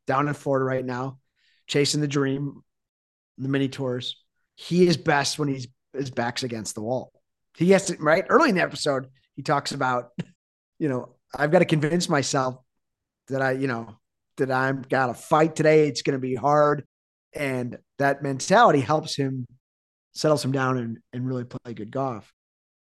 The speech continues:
Um, I had to add the part in with myself there because, like, it really, really was a big theme for me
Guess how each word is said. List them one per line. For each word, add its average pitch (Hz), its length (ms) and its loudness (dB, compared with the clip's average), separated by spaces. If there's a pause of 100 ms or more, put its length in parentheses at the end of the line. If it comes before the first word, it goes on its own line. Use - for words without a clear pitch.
(180)
Um, 151 220 6
I 165 100 4
had 254 240 6
to - 80 6
add 220 180 8
the 175 60 2
part 185 260 4
in 170 100 4
with 143 120 -2
myself 220 640 0
there 143 200 -2
because, 147 440 0
like, 143 260 0
it - 1080 -20
really, 170 440 2
really 160 220 2
was 135 120 -2
a 131 40 -8
big 135 220 -4
theme 139 320 -4
for 135 140 -6
me 131 360 -2